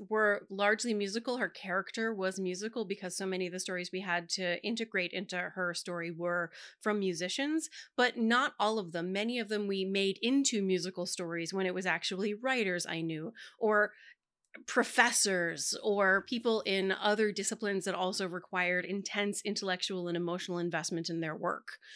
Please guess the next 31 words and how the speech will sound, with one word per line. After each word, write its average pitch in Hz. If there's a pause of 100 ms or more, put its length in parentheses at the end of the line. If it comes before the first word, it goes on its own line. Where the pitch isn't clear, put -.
(380)
when 233
they 240
had 220
experienced 202 (100)
adverse 202
childhood 196
experiences, 185
and 196
that 220
shapes - (280)
how 208
you 202
do 175 (240)
creative 196
and 180
intellectual 170
work. - (500)
So 233
she 269
was 262
there 226
to 202
represent 185 (180)
this 202
huge 220 (180)
bulk 170
of 170 (240)
people 220
in 190
our 160
lives. -